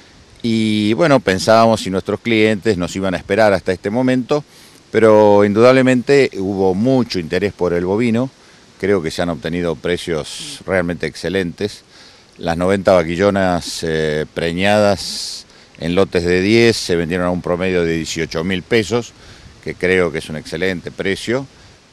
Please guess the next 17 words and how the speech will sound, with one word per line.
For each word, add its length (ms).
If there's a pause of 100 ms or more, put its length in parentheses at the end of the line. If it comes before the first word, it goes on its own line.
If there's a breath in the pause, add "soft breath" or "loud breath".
(360)
Sorprendió 760
el 80
precio 440
de 140
las 160
diecinueve 420
vacas 300
<laughs> 160
preñadas 440
de 120
catorce 440
mil 200
quinientos, 560
que 80
eran 180
ya 520 (260)
vaca 560